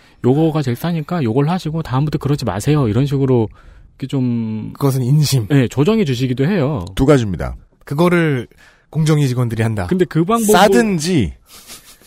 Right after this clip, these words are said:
Speaker 3: 국민 모두한테 알려주든지 둘 중에 하나가 아니면 이건 공정거래위한테 혼나야 되는 부분인데 이건 공정거래위에서 있는 일이라는 얘기고요. <laughs> 그 이게 이제 우리 저 정무위 녹음 첫날하고 지금 다시 하고 있는데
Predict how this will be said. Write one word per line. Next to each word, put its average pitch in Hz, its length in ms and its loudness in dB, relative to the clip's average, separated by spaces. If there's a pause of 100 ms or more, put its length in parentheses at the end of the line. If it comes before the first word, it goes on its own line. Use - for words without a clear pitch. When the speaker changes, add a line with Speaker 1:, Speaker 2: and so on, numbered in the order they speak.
(180)
Speaker 3:
국민 180 400 0
모두한테 175 420 4
알려주든지 95 640 0 (1300)
둘 160 200 0
중에 202 240 4
하나가 185 360 6
아니면 123 400 6
이건 127 240 4
공정거래위한테 127 800 4
혼나야 208 320 2
되는 147 220 4
부분인데 110 360 2
이건 147 160 4
공정거래위에서 131 840 4
있는 131 240 0
일이라는 101 340 0
얘기고요. 95 540 4 (260)
<laughs> - 260 -18
그 117 580 4
이게 135 180 4
이제 139 300 4 (180)
우리 131 320 0
저 110 180 -2
정무위 147 360 0
녹음 135 220 -2
첫날하고 202 440 -2
지금 127 100 -4
다시 104 220 0
하고 98 140 0
있는데 92 360 -4